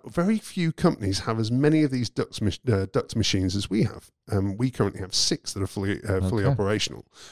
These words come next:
Speaker 1: And if you imagine that each of these, um, each of these machines could do around ten to twelve units a day, it actually means that when it sounds like an enormous number, we can actually bring it down and probably get the whole school done in two to three weeks.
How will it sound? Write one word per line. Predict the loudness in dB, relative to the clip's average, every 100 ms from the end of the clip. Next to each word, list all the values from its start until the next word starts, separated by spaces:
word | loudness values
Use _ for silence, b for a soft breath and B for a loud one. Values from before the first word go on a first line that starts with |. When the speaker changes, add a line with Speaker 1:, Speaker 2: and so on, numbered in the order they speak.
| B
Speaker 1:
And | -2
if | 0
you | 0
imagine | 0 0 2 0
that | 0 -4
each | -6 -2 -2
of | -2 0
these, | 0 2 2 0 -2 _ -2
um, | 0 2 0 -2 -2
each | -2 0
of |
these | -2 -2
machines | -2 0 2 0 0
could | -6 -4
do | -2 0 0
around | 0 2 2 0 -2
ten | -8 -6 0 0 0
to | -4
twelve | -8 -2 2 2 0
units | -2 -2 -2 -6
a |
day, | -4 0 0 -2 _ B B B B -2
it | 2
actually | 2 2 0
means | 2 2 2 0
that | -8 -6
when | 0 2
it | 0 0
sounds | 0 0 2
like | 0 -2
an | 0
enormous | 2 4 6 6 4 0
number, | 0 2 4 2 0 -10 _ _ b b b b
we | -4 -2
can | -2
actually | -2 -2 -2
bring | 0 0
it | 0
down | 0 2
and | 0
probably | -2 -2 0 0
get | 0 -4 -4
the |
whole | -6 -2 0
school | 0 -2 -2 0
done | 0 0
in | 0
two | 0 0 0
to | -2
three | -6 -2 0
weeks. | 0 -2 -6 -12